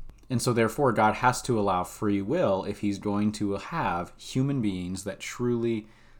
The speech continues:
love him at the end of the day and truly realize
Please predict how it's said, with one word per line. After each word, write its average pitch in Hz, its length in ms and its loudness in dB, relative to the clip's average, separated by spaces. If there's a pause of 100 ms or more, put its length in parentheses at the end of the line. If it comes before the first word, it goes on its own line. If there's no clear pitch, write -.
(100)
love 135 320 2
him 85 240 -6
at 82 120 -8
the 98 80 -6
end 95 120 -4
of 90 60 -8
the 101 60 -4
day 107 240 -2
and 90 100 -2
truly 110 480 -2 (640)
realize 98 960 0